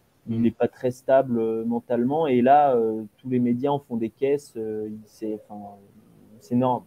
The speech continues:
Speaker 1: enfin, c'est pas normal, mais je veux dire, euh, c'est les mock drafts. Oui, il y a des doutes sur machin, du coup, il descend de cinq places, et cetera.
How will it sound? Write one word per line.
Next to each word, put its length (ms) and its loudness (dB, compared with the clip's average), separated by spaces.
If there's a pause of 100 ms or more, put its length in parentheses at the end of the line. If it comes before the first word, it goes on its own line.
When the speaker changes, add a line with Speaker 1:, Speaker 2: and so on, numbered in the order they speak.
Speaker 1:
enfin, 100 -10
c'est 160 -18
pas 120 0
normal, 400 4
mais 200 -4
je 60 -16
veux 80 -8
dire, 240 -2
euh, 160 -2
c'est 200 -14 (140)
les 80 -6
mock 220 -2
drafts. 440 0
Oui, 260 -6
il 60 -6
y 80 2
a 60 2
des 140 -2
doutes 280 -4
sur 200 -8
machin, 500 -10
du 60 -8
coup, 200 -10
il 40 -4
descend 300 -10
de 40 -20
cinq 200 -14
places, 240 -2
et 80 -16
cetera. 280 -12